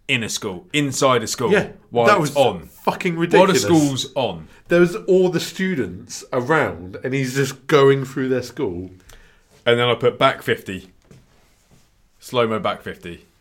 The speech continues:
Speaker 1: It's like probably fifteen foot drop.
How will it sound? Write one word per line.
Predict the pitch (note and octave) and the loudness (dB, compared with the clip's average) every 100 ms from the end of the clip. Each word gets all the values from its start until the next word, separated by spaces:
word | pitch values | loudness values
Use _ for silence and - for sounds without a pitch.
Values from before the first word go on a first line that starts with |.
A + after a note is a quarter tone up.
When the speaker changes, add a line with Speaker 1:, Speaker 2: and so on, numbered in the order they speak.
| _ _ | _ _
Speaker 1:
It's | - | -6
like | G2+ F2+ - _ _ _ _ _ _ _ _ - - | -6 -6 -12 _ _ _ _ _ _ _ _ -20 -12
probably | - A#2+ G#2+ G2+ G2 G2 G2 G2 G2+ | -4 -4 -4 -8 -6 -6 -6 -8 -10
fifteen | G2+ - C3 A#2+ G#2+ | -8 -8 -6 -6 -6
foot | A2+ - | -6 -8
drop. | - G2+ G2 - | -4 -2 -2 -4